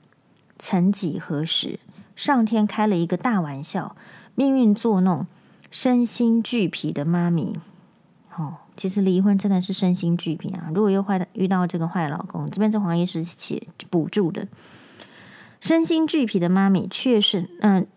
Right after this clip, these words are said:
我，我写这篇也是给所有的这个离婚的妇女一个，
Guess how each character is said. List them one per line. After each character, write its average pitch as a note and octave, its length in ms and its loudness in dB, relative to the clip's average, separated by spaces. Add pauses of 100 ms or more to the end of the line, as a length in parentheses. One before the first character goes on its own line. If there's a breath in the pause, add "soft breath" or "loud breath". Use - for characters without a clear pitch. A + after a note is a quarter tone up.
(160)
我， G3 140 0
我 A3+ 220 4
写 G3 180 2
这 G#3 220 2
篇 G#3 160 4
也 E3 120 2
是 F3+ 160 0
给 D#3 220 0
所 F3+ 260 0
有 F#3 160 2
的 D#3 140 -2
这 - 160 -4
个 D#3+ 160 0
离 D3 180 0
婚 F#3 220 2
的 D#3+ 100 2
妇 F3 220 -2
女 D#3+ 80 0
一 - 160 -4
个， - 580 -6